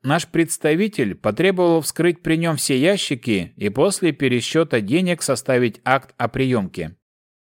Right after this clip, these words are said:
Таким образом, определить, что ящики вскрывались, было невозможно. Одновременно с этим в Англии готовилась операция по обвинению сотрудника казначейства в подделке денег.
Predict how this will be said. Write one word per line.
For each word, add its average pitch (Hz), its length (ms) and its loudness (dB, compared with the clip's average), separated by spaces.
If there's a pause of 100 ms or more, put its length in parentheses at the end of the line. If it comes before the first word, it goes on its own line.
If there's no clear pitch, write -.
(240)
Таким 165 380 2
образом, 151 680 2
определить, 123 640 0
что - 160 -4
ящики 117 540 2
вскрывались, 147 800 0
было 113 260 2
невозможно. 113 800 -2 (640)
Одновременно 175 680 2
с - 120 0
этим 160 340 0
в 139 60 4
Англии 156 360 2
готовилась 131 600 2
операция 123 640 2
по 117 180 2
обвинению 117 580 0
сотрудника 120 680 0
казначейства 135 800 0
в - 80 -10
подделке 107 540 -2
денег. 110 480 -4